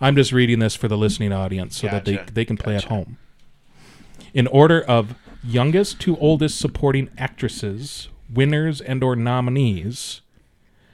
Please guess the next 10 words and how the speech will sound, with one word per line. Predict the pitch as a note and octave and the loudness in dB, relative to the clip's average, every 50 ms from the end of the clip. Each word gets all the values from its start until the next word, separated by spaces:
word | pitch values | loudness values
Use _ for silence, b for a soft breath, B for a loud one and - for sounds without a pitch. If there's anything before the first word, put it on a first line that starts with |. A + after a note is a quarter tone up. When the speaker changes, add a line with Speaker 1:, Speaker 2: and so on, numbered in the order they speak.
| _ _ _ _ _ | _ _ _ _ _
Speaker 1:
put | _ - C3 - | _ -4 -2 2
them | C#3 B2+ B2+ B2 | 2 2 4 2
in | A#2 - - | 0 0 2
order. | C3+ C3+ A#2 F#2+ - - _ _ _ _ _ _ _ _ _ _ _ _ _ _ _ _ _ _ _ _ _ - - | 4 4 4 4 0 -6 _ _ _ _ _ _ _ _ _ _ _ _ _ _ _ _ _ _ _ _ _ -8 -2
Abigail | A#2 B2 B2+ C3+ B2 A2+ A2+ G#2+ G#2 G2+ | 2 4 4 4 4 4 2 2 2 0
Breslin, | F#2+ A#2+ A2+ A2+ - - - F#3 G3 A3 B3 A#3+ - _ _ _ _ _ _ _ _ _ _ _ _ _ _ _ _ _ _ _ _ _ _ | 0 0 0 0 0 -2 0 0 0 0 -4 -8 -12 _ _ _ _ _ _ _ _ _ _ _ _ _ _ _ _ _ _ _ _ _ _
Anna | G3 E3+ - G#3 | 0 2 2 0
Paquin, | - - - D#3+ - - A3+ A#3+ B3 C4 C4 A#3+ - _ _ _ _ _ _ _ _ _ _ _ _ _ _ _ _ _ _ _ _ _ | 0 -2 -4 -4 2 4 4 4 4 0 -6 -10 -12 _ _ _ _ _ _ _ _ _ _ _ _ _ _ _ _ _ _ _ _ _
Jodie | - B2+ A2+ A2 G2 | 4 4 4 4 0
Foster, | - - - C3 D3+ - - - F#3+ G3 G#3+ G#3 | -6 -6 -6 -4 -4 -4 -4 -4 -4 -4 -4 -6